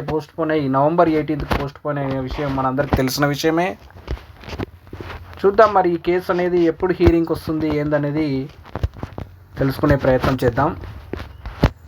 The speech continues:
ఇది ఫ్రెండ్స్ గ్రూప్ వన్ పైన న్యూ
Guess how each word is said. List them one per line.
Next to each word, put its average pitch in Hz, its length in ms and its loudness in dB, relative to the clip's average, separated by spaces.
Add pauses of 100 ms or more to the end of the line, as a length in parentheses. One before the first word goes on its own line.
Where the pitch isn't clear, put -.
(520)
ఇది 180 220 4
ఫ్రెండ్స్ 220 340 0
గ్రూప్ 185 240 2
వన్ 180 180 2
పైన 175 160 4 (2250)
న్యూ 202 140 8